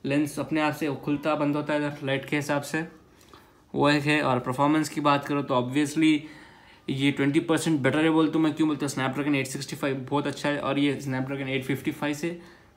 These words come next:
बराबर, एट फिफ्टी फ़ाइव के बराबर है इसके। Android benchmark के स्कोर्स दिखाता हूँ आप लोगों को मैं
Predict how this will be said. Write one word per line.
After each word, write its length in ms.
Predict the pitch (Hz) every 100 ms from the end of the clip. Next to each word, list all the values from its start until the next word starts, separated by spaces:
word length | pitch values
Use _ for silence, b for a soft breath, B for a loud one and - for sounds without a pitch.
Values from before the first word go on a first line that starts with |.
| _
बराबर, 340 | 143 156 151 135 -
एट 420 | 135 131 160 156 -
फिफ्टी 240 | 135 147
फ़ाइव 160 | 139 139
के 80 |
बराबर 320 | 143 127 117 120
है 60 |
इसके। 200 | 123 - 123
Android 380 | 127 131 147 143
benchmark 340 | 139 139 139
के 80 | 135
स्कोर्स 320 | 123 139 139
दिखाता 360 | 131 135 135 143
हूँ 80 | 131
आप 100 | 135
लोगों 160 | 131
को 120 | -
मैं 180 | 139 139